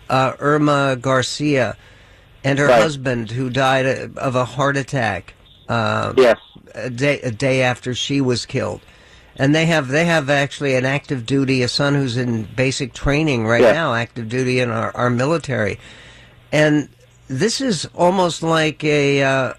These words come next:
Speaker 1: a, a Norman Rockwell painting of America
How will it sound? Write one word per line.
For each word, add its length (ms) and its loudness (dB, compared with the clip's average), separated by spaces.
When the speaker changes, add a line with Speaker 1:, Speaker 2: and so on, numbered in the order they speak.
Speaker 1:
a, 200 -4
a 80 2
Norman 500 0
Rockwell 640 0
painting 600 -2
of 100 -4
America 680 -2